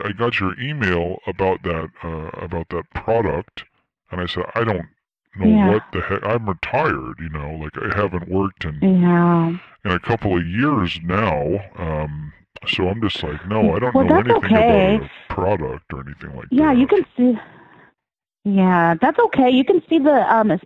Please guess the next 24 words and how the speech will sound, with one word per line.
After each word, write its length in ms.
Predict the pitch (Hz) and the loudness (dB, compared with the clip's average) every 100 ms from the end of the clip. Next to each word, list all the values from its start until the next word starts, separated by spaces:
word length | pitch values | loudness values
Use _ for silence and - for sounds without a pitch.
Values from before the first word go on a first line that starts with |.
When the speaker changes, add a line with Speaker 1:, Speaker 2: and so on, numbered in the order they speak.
| - | 0
Speaker 2:
email 380 | 233 277 269 269 | 4 4 4 4
in 160 | 226 | 2
the 100 | 196 - | 2 0
settings 320 | 190 214 262 | 0 2 2
of 160 | 175 185 | 2 2
your 160 | 185 | 0
device. 560 | 170 170 170 170 302 381 - - - - | 2 2 2 4 4 2 -4 -20 -18 0
Do 80 | 254 | 4
you 60 | |
know 100 | 254 | 4
how 80 | 277 | 4
to 80 | 302 | 2
get 180 | 269 277 | 0 -2
to 60 | 240 | 0
the 140 | 240 - | 0 2
settings 280 | 233 254 | 2 2
on 140 | 247 247 | 2 2
your 120 | 226 | 2
iPhone? 760 | 214 226 - 269 269 269 269 73 | 2 0 2 2 4 4 2 0
Speaker 1:
Oh, 60 | - | -10
dang 260 | - 90 95 | -4 -2 -2
it. 200 | 73 - - | -6 -10 -8
Okay. 520 | 87 - 80 73 73 - | -8 -6 -6 -6 -10 -10
Uh, 480 | 85 80 78 78 | -8 -6 -6 -8